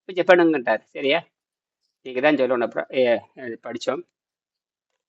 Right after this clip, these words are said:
எப்படியும் ரஷ்யாக்காரனுக்கு ஒண்ணு கொடுத்தாச்சு. அவங்ககிட்ட தான் ஸ்பேஸை பத்தி பேசினேன்.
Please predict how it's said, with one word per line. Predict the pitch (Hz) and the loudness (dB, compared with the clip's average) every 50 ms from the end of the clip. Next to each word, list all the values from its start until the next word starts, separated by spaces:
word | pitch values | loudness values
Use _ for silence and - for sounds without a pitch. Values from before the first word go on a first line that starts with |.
| _ _ _ _ _ _ _ _ _ | _ _ _ _ _ _ _ _ _
எப்படியும் | 147 147 214 185 156 151 | -8 0 4 6 6 8
ரஷ்யாக்காரனுக்கு | - 214 226 226 196 190 196 180 185 | 8 6 6 8 8 6 6 6 4
ஒண்ணு | 175 151 160 | 2 2 0
கொடுத்தாச்சு. | 165 - 170 156 151 - - - | -2 -2 -2 -2 0 -2 2 4
அவங்ககிட்ட | 151 160 185 180 180 | 6 6 6 6 6
தான் | 202 214 - - - | 4 4 2 2 4
ஸ்பேஸை | 190 214 208 - 175 | 4 4 4 4 2
பத்தி | 185 170 175 151 | 2 2 0 0
பேசினேன். | 151 151 139 - 131 135 151 | 0 0 0 0 -2 -4 -6